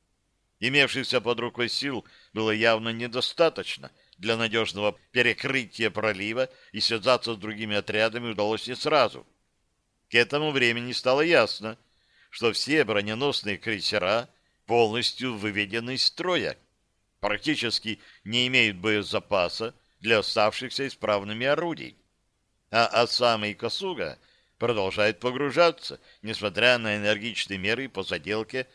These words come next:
подводных пробоин и откачке воды. Из-за этого сначала пришлось сбавить ход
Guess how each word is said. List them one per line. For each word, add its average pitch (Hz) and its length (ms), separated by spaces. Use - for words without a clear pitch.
подводных 101 480
пробоин 127 560
и 120 60
откачке 117 540
воды. 156 380
Из-за 117 240
этого 156 420
сначала 135 480
пришлось 127 400
сбавить 113 320
ход 113 380